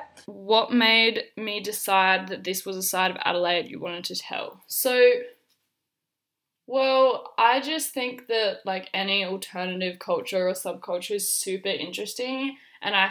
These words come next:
feel that Adelaide has the reputation of not being, um, not having a super artsy or creative culture, um, which when you're, like, in, when you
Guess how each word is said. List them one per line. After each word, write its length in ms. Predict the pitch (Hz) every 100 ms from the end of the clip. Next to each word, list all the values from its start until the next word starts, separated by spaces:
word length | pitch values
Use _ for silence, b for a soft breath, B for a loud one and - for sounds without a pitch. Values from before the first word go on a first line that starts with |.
| -
feel 340 | 214 208 208 196
that 320 | 196 - - -
Adelaide 420 | 190 190 190 196
has 280 | 196 202 190
the 100 | 196
reputation 1120 | 190 - - 185 - 175 180 - 196 185 180 - -
of 260 | 180 180
not 460 | 196 190 165 - 185
being, 540 | 180 180 180 170 143 -
um, 540 | 180 175 175 - 196 _ _ _ _ _ _ - - - _ _ _ _ _ _ -
not 300 | 240 240 -
having 360 | 226 214 220
a 60 | 208
super 840 | - - 208 196 208 196 185 185 - _ _ 165
artsy 580 | 190 175 - - 202
or 80 | 185
creative 580 | 185 208 190 185 190 185
culture, 720 | - 165 - 269 285 320 330 277 -
um, 480 | 202 202 190 180 185 b b b
which 600 | 202 226 - - - - -
when 240 | 214 214
you're, 200 | 226 226
like, 260 | 214 196 -
in, 440 | 233 262 269 214 202
when 220 | 220 233
you 400 | 233 220 202 190